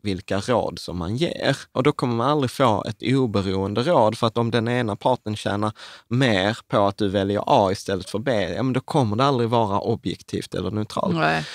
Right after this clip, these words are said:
Speaker 1: Så att, eh, jag ville ju liksom inte att vi skulle hamna här i det här avsnittet, att, oh, detta avsnittet är ett samarbete med eller sponsrat av. Så detta är liksom helt rent, utan vi bara pratar om det som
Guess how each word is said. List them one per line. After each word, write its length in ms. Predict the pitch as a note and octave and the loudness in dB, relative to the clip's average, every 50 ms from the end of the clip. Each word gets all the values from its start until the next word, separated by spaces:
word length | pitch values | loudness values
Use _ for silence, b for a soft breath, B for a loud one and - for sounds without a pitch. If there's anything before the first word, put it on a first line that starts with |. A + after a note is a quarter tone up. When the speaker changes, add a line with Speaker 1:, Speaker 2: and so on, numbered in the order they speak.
| B B | B B
Speaker 1:
Så 280 | - - - C3+ C3 - - | -4 0 2 2 2 2 2
att, 320 | C3+ C3 B2+ - _ - | 2 0 0 0 _ 0
eh, 80 | B2+ B2+ | 2 4
jag 480 | A#2+ - E2+ B2 C3+ D#3+ D#3+ C#3+ C3+ | 4 2 0 0 4 6 6 6 6
ville 320 | B2+ D#3 D#3 D3+ B2+ G#2+ A2 | 6 4 4 6 6 6 4
ju 60 | A#2+ | 4
liksom 320 | C3+ D#3+ D3+ - - D3 | 4 2 0 0 0 -2
inte 140 | D3+ D3+ C3 | 0 2 0
att 100 | B2 - | 0 0
vi 60 | A2 | -2
skulle 220 | - - - G#2 G2+ | -4 -2 -2 -2 0
hamna 400 | G2+ A#2 A2 A#2 A2 G2 F#2 A2 | 2 2 2 2 2 2 0 2
här 280 | B2 G2+ F#2+ E2+ - | 2 2 0 0 -2
i 160 | F#2+ A2 G2 | -2 -2 -2
det 100 | - - | 0 0
här 220 | G2 G#2+ F2 F#2 G#2+ | 0 0 2 4 4
avsnittet, 600 | C3 D3 D#3+ - - B2 G#2 G2 - F#2 - - | 4 4 4 2 -2 -2 -2 -2 -2 -4 -2 -2
att, 180 | F#2+ F#2+ - | -2 -2 0
oh, 220 | - C3 D3 C3 A2 | 2 2 2 4 2
detta 260 | B2 B2 - - A2+ | 2 0 0 2 2
avsnittet 500 | A2 G#2 - - G#2+ G2 - G2 F#2+ - | 2 2 0 -2 -4 -4 -2 -4 -4 -4
är 40 | G#2 | -4
ett 60 | - | -4
samarbete 640 | - - G#2+ G#2 G2+ F#2+ F2 G2 F#2 F2+ - - | -2 -2 -2 -2 -2 -4 -4 -4 -4 -6 -6 -6
med 300 | G#2+ B2+ C#3+ C#3+ C3+ A#2+ | -4 -4 -2 -2 -2 -4
eller 140 | A2 G#2 A2 | -4 -4 -6
sponsrat 600 | A2 - - G#2+ G#2 G2 G2+ - - G2 - - | -8 -6 -4 -2 -2 -2 -4 -6 -8 -6 -2 0
av. 160 | D3+ C#3+ A2 | 2 2 2
Så 240 | G2 - - A#2 A2+ | 2 0 -4 -4 -2
detta 260 | - C3+ B2+ - C#3+ | -2 -4 -4 -2 -2
är 100 | B2+ A2 | -2 0
liksom 280 | A2 G#2+ - - G2+ G#2 b b b b b b | -2 -2 -4 -6 -6 -8 b b b b b b
helt 380 | - - D#3 C3+ G#2 G2+ - A2 | -2 2 2 2 2 2 0 -2
rent, 380 | F#2+ G#2+ D2+ C2 D#2 A#2 A2+ - _ _ | -4 -4 -4 -4 -6 -6 -8 -8 _ _
utan 340 | - A#2+ A#2+ G#2 - G#2 G#2+ | -2 0 0 0 0 0 0
vi 80 | G#2+ | 0
bara 160 | G2 G#2 G2+ G2 | 2 0 0 0
pratar 420 | - - A#2 G#2+ F#2+ F#2 - E2+ | 0 0 2 2 2 0 -4 -4
om 140 | F2+ F2+ F#2 | -4 -4 -2
det 200 | - F#2 D2 D2 | -2 -2 -2 -4
som 260 | - - - F#2 G2 | -6 -6 -6 -6 -6